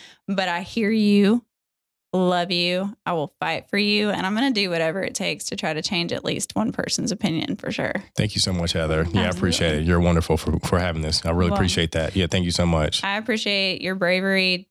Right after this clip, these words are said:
Speaker 1: for just coming on here and speaking out of it, because like you said, it's not uncomfortable for you. You've been dealing with this for a long time, but it is a hard topic to talk about because there's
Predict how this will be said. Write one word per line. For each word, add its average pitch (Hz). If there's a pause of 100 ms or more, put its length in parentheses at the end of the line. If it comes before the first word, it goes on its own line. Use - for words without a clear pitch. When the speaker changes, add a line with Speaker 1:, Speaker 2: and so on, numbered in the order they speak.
Speaker 1:
for 185
just 175
coming 180
on 180
here 196
and 170
speaking 180
out 190
of -
it, 165
because 202 (220)
like 185
you 196
said, 208
it's -
not 208
uncomfortable 202
for -
you. 220
You've 214
been 196
dealing 180
with 170
this -
for 175
a 170
long 165
time, 185
but 175
it 165
is 202
a 170
hard 180
topic 185
to -
talk 190
about 156
because 180
there's 185